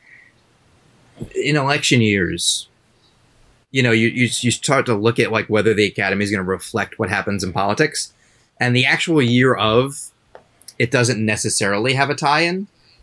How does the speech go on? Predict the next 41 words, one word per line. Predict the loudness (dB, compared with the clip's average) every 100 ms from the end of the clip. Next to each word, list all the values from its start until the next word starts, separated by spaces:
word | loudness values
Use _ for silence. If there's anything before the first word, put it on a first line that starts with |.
| _ -8
Um, | -2 -2 -2 -6 -12 _ _ _ _ -8
in | -2
the | 0
year | 0 2 4
of | 4 0
an | -2
election, | -4 -4 -6 -6 -4
they're | -4
not | -4 -6
really | -8 -10
thinking | -8 -6
about | -4 -4
it, |
but | -6 -10
the |
next | -6 -6 -6 -4
year | -2 -2
kind | -4 -6
of | -4
follows. | -2 0 0 -2 -4 -10 _ _ _ _ -4
But | 0 0 0 _ _ _ -20 -20 _ _ _ _ -4
I |
was | 0 2 2
wonder-, | 2 2 0
my | 0 -2
theory | 0 2 2 2
was | 2 2 2 -2
l-, | -6
for | -4
the | -2
longest | -2 -2 -4 -4
time | -2 -2 -2
that | -4 -2
if, | -4 -4 -12 -8 -4
um, | -2 -4 -8 -14 -20 -4
you | 0
know | 0 2
who | 2 0
had |
gotten | 0 -4 -4
reelected, | -4 -2 -2 -2 -6 -6